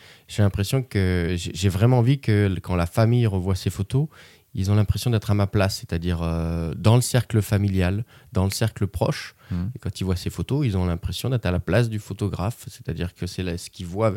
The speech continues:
Speaker 1: j'ai envie que, qu'ils aient l'impression de voir ça avec leurs yeux. Je sais
Speaker 2: Ouais.
Speaker 1: pas si ça te parle d'être,
Speaker 2: Si, si,
Speaker 1: euh,
Speaker 2: tout à fait.
Speaker 1: cette proximité.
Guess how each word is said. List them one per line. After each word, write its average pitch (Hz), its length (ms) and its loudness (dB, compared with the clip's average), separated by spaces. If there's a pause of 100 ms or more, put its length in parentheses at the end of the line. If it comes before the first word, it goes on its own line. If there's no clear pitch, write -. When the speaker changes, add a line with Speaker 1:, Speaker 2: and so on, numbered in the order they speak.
Speaker 1:
j'ai 92 180 -6 (220)
envie 92 260 -4
que, - 180 -8 (800)
qu'ils 87 440 -12
aient 87 60 -4
l'impression 87 480 -4
de 101 80 0
voir 82 260 -2
ça - 160 0
avec 98 180 0
leurs 90 180 -2
yeux. 90 300 -4
Je 95 100 -6
sais - 160 -8
Speaker 2:
Ouais. 92 40 -4
Speaker 1:
pas 87 80 2
si - 180 -8
ça 85 140 -6
te - 80 -10
parle 78 240 -6
d'être, 80 260 -6
Speaker 2:
Si, - 60 -2
si, - 80 -4
Speaker 1:
euh, - 60 -2
Speaker 2:
tout - 100 -6
à - 120 -10
fait. 95 40 -8
Speaker 1:
cette - 200 -2
proximité. - 640 -4